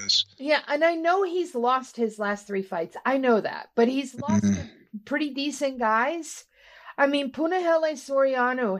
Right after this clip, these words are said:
Speaker 2: hits like a truck.
Speaker 1: Yeah, yeah, yeah.
Speaker 2: So does, uh, you know, Cody Brundage is a, a good grappler,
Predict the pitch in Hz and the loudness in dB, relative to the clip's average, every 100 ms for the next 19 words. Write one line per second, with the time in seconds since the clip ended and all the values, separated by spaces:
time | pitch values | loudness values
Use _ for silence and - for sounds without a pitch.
0 | - - 240 233 214 202 185 - - 160 | -8 -2 -2 0 -2 0 -4 -6 -12 -8
1 | 147 98 - - - _ _ - 113 104 | -8 -8 -16 -20 -20 _ _ -2 0 0
2 | 104 107 98 104 - - - 220 - 339 | 0 0 2 0 -4 -12 -12 -12 -2 0
3 | 381 370 - 294 202 196 262 269 254 254 | 2 0 -2 -6 -4 -6 -2 -2 -2 0
4 | 311 349 269 269 302 320 240 254 220 233 | 2 2 2 0 2 -2 -4 -8 0 0
5 | 240 - 214 214 262 247 226 220 226 247 | 0 -4 0 2 0 0 0 0 0 -2
6 | 269 311 | -2 -2